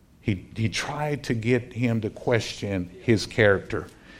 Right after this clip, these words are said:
He looks for our character. The devil is looking at our character. How,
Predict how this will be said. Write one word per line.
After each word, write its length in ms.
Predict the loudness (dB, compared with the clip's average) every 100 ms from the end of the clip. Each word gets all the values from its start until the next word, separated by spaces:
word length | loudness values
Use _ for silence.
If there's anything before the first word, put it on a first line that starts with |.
| -20 -20 0
He 240 | 4 4
looks 760 | 4 4 8 8 6 -2 -4
for 240 | -2 4 6
our 200 | 6 2
character. 640 | 0 -6 -6 -6 -10 -14 -16 -20 -20 -20 -20 -20 -20 -14 2
The 160 | 4
devil 460 | 8 10 10 8 6
is 200 | 4 4
looking 380 | 2 2 2 2
at 100 | 2
our 160 | 0
character. 540 | -2 0 0 0 -4 -6
How, 560 | 4 6 6 6 2